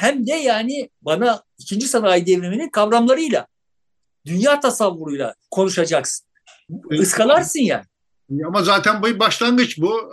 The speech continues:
Speaker 2: Ee, en azından, e, hedefi koyuyor. Yavaş yavaş da hangi kavramlarla konuşulması gerektiğini de öğrenecektir. Yeni kavramları, e, mecbur edilecektir. Yeni kavramlar kendisini, e, mecbur edip önüne getirecektir.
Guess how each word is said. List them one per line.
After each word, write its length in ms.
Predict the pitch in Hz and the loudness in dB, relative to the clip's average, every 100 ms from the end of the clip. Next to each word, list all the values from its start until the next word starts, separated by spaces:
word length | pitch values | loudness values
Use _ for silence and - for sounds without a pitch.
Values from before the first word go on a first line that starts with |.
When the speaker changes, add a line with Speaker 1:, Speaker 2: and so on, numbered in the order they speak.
| 175 | 0
Speaker 2:
Ee, 40 | |
en 240 | 170 196 202 | 0 2 0
azından, 520 | 165 185 170 208 196 | 0 0 0 0 -2
e, 160 | 180 | -2
hedefi 320 | 165 185 185 226 | 0 0 -2 -2
koyuyor. 640 | 185 156 139 196 214 165 _ _ - | 0 2 2 0 -2 -8 _ _ -4
Yavaş 340 | 196 220 - | 2 2 2
yavaş 260 | 165 151 226 | 2 2 0
da 200 | 220 190 | -4 -2
hangi 380 | 170 196 185 185 | -2 -2 0 0
kavramlarla 880 | 139 170 175 175 175 165 170 170 151 | 0 0 2 0 0 2 2 -2 -4
konuşulması 600 | 151 170 156 170 165 175 | -2 -2 -2 -2 -2 -2
gerektiğini 440 | 160 156 143 147 | 0 0 -2 -4
de 40 | 202 | -2
öğrenecektir. 840 | 196 196 185 175 - - - - 151 | -2 -2 -2 -2 -4 -6 -8 -10 0
Yeni 200 | 165 165 | 2 2
kavramları, 720 | 160 165 170 165 170 175 151 139 _ _ 160 | 2 2 4 4 2 2 -2 -8 _ _ -2
e, 60 | |
mecbur 460 | 156 151 165 147 190 | 0 2 2 2 2
edilecektir. 460 | 135 135 135 135 | 2 0 0 0
Yeni 160 | 139 147 | -2 0
kavramlar 460 | 147 151 147 147 143 | 0 0 0 0 0
kendisini, 640 | 147 139 156 160 160 170 | -2 -2 0 0 -2 -2
e, 40 | |
mecbur 320 | 151 156 156 139 | 0 0 0 -2
edip 160 | 170 | 0
önüne 220 | 175 156 | -2 0
getirecektir. 680 | 165 156 165 156 151 127 | 0 0 0 -2 -4 -6